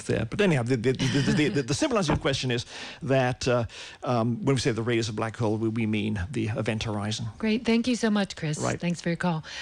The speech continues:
Speaker 2: Uh, you're listening to Planet Watch. We're getting very cosmic here. What happens to your body if you got <laughs> sucked into a black hole? What would happen to your
Speaker 1: You know,
Speaker 2: body?
Speaker 1: people ask me about that, and, and I say,
Speaker 2: <laughs>
Speaker 1: "Don't worry about it. You'll be dead."
Speaker 2: Keeps me up at night.
Speaker 1: You'll be dead.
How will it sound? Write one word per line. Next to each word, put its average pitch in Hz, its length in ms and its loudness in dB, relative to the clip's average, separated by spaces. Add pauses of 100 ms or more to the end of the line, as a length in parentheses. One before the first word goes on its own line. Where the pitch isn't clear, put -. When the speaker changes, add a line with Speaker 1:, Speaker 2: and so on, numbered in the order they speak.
(360)
Speaker 2:
Uh, 190 60 2
you're 190 240 4
listening 254 280 2
to 247 60 -2
Planet 208 300 0
Watch. 208 240 0
We're 202 80 2
getting 185 320 0
very 180 320 2
cosmic 160 520 -4
here. 180 240 0
What 220 200 0
happens 302 320 0
to 240 100 0
your 220 140 0
body 175 340 0
if 165 140 -4
you 180 80 0
got 165 280 -2
<laughs> - 0 -
sucked - 360 -2
into 175 160 2
a 165 80 0
black 160 240 -2
hole? 165 180 0
What 190 140 0
would 180 80 2
happen 185 260 2
to 180 100 0
your 170 140 0
Speaker 1:
You 202 120 2
know, 226 80 6
Speaker 2:
body? 165 120 2
Speaker 1:
people 294 180 2
ask 311 200 0
me 233 40 4
about 147 260 4
that, 127 280 2
and, 131 280 2
and 131 140 0
I 147 60 2
say, 131 200 0
Speaker 2:
<laughs> 143 200 -4
Speaker 1:
"Don't 165 640 2
worry 165 320 2
about - 380 0
it. - 160 -2 (320)
You'll 135 160 0
be - 80 -2
dead." - 240 0
Speaker 2:
Keeps - 240 -4
me 214 120 2
up 202 160 -4
at 202 140 -2
night. 170 220 -4
Speaker 1:
You'll 131 100 2
be 131 80 2
dead. - 260 0